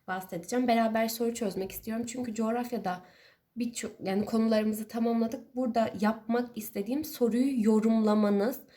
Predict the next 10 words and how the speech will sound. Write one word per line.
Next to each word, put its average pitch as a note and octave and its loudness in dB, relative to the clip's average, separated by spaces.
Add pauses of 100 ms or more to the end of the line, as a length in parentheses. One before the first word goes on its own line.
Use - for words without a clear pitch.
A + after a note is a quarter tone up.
(240)
Çünkü C4+ -4
artık A#3+ -4
konular B3 2 (1040)
bitti. B3 -2
Soru B3 4
üstünden F3+ 0 (340)
konuları F3 0 (100)
pekiştireceğiz. G#3+ -2 (680)
Bölge C#4 6
çeşitleri A3+ -2